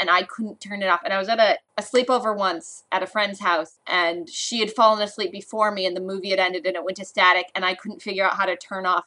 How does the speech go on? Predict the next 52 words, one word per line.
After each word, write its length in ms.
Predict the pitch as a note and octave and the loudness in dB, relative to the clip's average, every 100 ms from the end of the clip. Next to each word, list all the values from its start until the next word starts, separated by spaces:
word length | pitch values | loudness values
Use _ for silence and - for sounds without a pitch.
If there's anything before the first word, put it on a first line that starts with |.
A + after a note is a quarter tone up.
| _ - | _ 0
like, 160 | F#3+ G3 | 0 0
with 180 | G#3 | -2
the 80 | G#3+ | 2
lights 240 | G#3 G#3+ G#3+ | 4 6 6
off, 180 | G3 | 4
figure 240 | - G3+ G#3+ | 2 2 2
out 120 | A3 | 4
how 80 | A3+ | 2
to 100 | A3+ | 0
turn 240 | - B3+ | -2 0
it 80 | A#3 | 6
off, 220 | A#3 A3 | 6 6
and 100 | A3 | 4
it 40 | G#3 | -8
just 140 | A#3+ | -2
went 120 | C4+ A#3 | -2 -2
to 40 | |
static, 460 | C4 - A3+ A3 A3 | 2 6 8 6 2
and 120 | A3+ | 2
I 40 | G#3+ | 2
just 200 | A#3+ - | 0 4
sat 240 | A3 G#3 | 4 6
there 100 | B3 | 4
in 80 | C4 | 6
my 120 | C4 | 6
sleeping 420 | C4 B3+ A3 A#3 | 4 2 0 0
bag, 240 | A3+ G#3 G3 | 4 4 4
like, 200 | G#3 G#3 - F4 - | 2 2 -12 0 2
"The 80 | |
static 420 | F4+ - C#4+ G4+ - | 4 8 8 6 6
won't 220 | C4 C4 | 6 8
stop," 260 | C4 A#3+ | 10 10
until 280 | B3 A3 B3+ | 8 2 0
her 200 | B3 A#3+ | 2 0
dad 380 | B3+ B3 B3 B3 | 6 8 6 6
finally 560 | B3+ A3 G#3+ G#3+ G3+ - - | 4 4 2 -4 -6 -12 0
noticed 600 | G#3+ A3 G#3 F#3+ F#3+ - | 8 10 10 6 4 -2
and 140 | G#3+ F#3+ | -2 -2
came 180 | G#3 | -6
from 140 | F#3+ G3 | -6 -2
the 80 | F#3+ | 0
other 160 | F#3 | 2
room 120 | F#3+ F3+ | 0 -4
to 60 | |
turn 180 | F3+ F#3+ | -6 0
it 60 | G3+ | 2
off, 140 | G3 | 2
but 80 | F#3+ | -2
it 40 | F#3+ | -6
was 140 | G#3 | -6
just 220 | G3 - _ | -8 -12 _
in 120 | C#4+ | 4